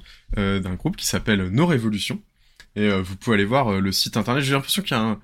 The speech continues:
il y a un nouvel article qui est sorti il y a pas longtemps, qui est d'une qualité exceptionnelle, euh,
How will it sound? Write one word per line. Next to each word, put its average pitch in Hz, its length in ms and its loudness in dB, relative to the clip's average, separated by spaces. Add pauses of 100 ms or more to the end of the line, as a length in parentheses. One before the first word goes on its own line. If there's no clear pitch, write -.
(440)
il - 20 -6
y - 20 -2
a 120 40 2
un - 20 4
nouvel 143 200 4
article 139 300 0
qui 135 80 -2
est - 20 0
sorti 127 300 0
il 123 40 4
y - 20 4
a - 20 -4
pas 127 140 0
longtemps, 120 360 2
qui 110 120 -2
est - 20 -2
d'une 101 120 0
qualité 107 280 0
exceptionnelle, 110 680 2 (1040)
euh, 92 600 -4